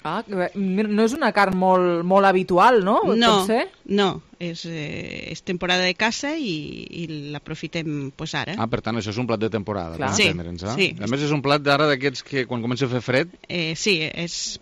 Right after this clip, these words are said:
Speaker 2: porta caloria, aquest.
Speaker 3: Ah.
Speaker 1: <laughs> Això
Speaker 2: Sí,
Speaker 1: ja
Speaker 2: sí,
Speaker 1: va bé,
Speaker 2: sí.
Speaker 1: perquè a més la, la carn de, de porc senglar, eh,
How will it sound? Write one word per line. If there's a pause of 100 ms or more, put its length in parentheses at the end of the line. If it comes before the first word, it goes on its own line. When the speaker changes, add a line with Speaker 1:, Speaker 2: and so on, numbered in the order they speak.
Speaker 2:
porta
caloria,
aquest.
Speaker 3:
Ah.
Speaker 1:
<laughs>
Això
Speaker 2:
Sí,
Speaker 1:
ja
Speaker 2:
sí,
Speaker 1:
va
bé,
Speaker 2:
sí.
Speaker 1:
perquè
a
més
la,
la
carn
de,
de
porc
senglar,
eh,